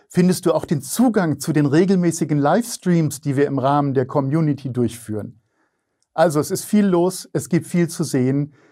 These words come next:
und wir wünschen euch viel Spaß beim Entdecken unserer neuen Tagesseite, eurer neuen Tagesseite. Den Link dazu findet ihr, findet jeder einzelne von euch, wie gesagt, von nun an in jedem Newsletter.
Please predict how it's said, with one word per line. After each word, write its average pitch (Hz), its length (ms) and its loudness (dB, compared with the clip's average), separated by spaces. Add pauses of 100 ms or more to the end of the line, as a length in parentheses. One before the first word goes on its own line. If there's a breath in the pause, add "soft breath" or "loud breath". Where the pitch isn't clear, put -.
(280 soft breath)
und 131 180 -2
wir 143 120 2
wünschen 170 240 0
euch 156 160 -2
viel 208 360 4
Spaß 135 500 -2
beim 131 160 -2
Entdecken 131 460 -4
unserer 120 280 -2
neuen 110 320 -2
Tagesseite, 110 760 -10 (460)
eurer 151 560 2
neuen 110 320 -4
Tagesseite. 101 680 -16 (680)
Den 147 100 4
Link 208 300 2
dazu 202 460 -2 (260 loud breath)
findet 180 340 4
ihr, 196 380 2 (220 soft breath)
findet 143 340 2
jeder 165 260 4
einzelne 139 400 -2
von 143 220 -6
euch, 127 240 -2
wie 143 100 0
gesagt, 127 400 0
von 131 140 -2
nun 147 240 2
an 143 280 -4 (300 loud breath)
in 139 140 -2
jedem 151 640 2
Newsletter. 127 720 -2